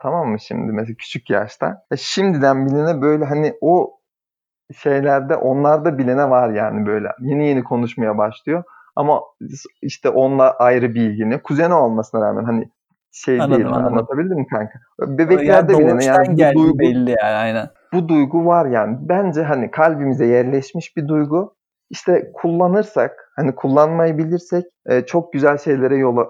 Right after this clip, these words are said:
Speaker 1: açabilecek bir şey. Ama bazıları işte kullanmayıp köreltebiliyor. Belki derinlerde gerçekten kullanma isteği var ama bunun için cesareti yok. Bence kardeşim toparlayacak olursak,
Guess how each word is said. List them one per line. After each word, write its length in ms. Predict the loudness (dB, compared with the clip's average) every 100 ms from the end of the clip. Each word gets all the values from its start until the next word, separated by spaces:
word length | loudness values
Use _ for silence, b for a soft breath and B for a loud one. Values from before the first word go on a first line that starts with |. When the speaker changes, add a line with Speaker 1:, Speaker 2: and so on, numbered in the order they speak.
| -4
Speaker 1:
açabilecek 680 | -4 -4 -2 -2 -4 -6
bir 60 | -10
şey. 240 | -6 -6 -6 _ -4
Ama 220 | -2 2
bazıları 480 | 4 4 2 0 0
işte 180 | -4 -10
kullanmayıp 580 | -6 0 0 2 0 -2 -4 -12 -8
köreltebiliyor. 920 | -2 0 0 0 -2 -2 -2 -4 -4 -8 _
Belki 400 | 2 2 2 -2
derinlerde 640 | 0 2 2 2 2 0 0
gerçekten 580 | 0 0 -2 -4 -4 -6
kullanma 480 | -6 -2 2 2 0
isteği 420 | -4 -4 -2 0
var 160 | 0 -2 -4 _ _ _
ama 260 | -2 -2
bunun 180 | 0 -2
için 280 | -2 -4 -4
cesareti 580 | -2 -2 -2 -2 -2 -4
yok. 100 | -6 -8 _ _ _ -8
Bence 340 | -2 0 0 0
kardeşim 400 | 0 -2 -6 -8
toparlayacak 680 | -8 -2 -2 -2 -2 -2
olursak, 380 | -2 -4 -4 -8